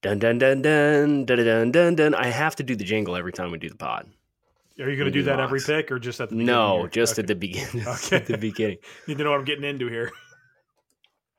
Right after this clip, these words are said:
Speaker 1: Um, see, this is complicated 'cause I would love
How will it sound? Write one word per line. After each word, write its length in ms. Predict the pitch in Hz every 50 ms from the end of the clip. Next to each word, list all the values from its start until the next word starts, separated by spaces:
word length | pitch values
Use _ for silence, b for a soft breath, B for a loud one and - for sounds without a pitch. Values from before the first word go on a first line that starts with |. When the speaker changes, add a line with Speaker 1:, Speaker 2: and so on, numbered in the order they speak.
| _ _ _ _ - - - _ _
Speaker 1:
Um, 640 | 113 117 117 117 120 120 117 117 117 117 107 104 101 B B B B B B B B B B B B B B B B B _ _
see, 140 | - - 147
this 220 | 143 180 190 -
is 60 | 202 -
complicated 580 | - 170 160 156 - 143 - - 113 107 101
'cause 120 | - 113 123
I 60 | 139
would 160 | 156 139 110
love 600 | 110 113 117 123 131 135 139 143 147 143 - -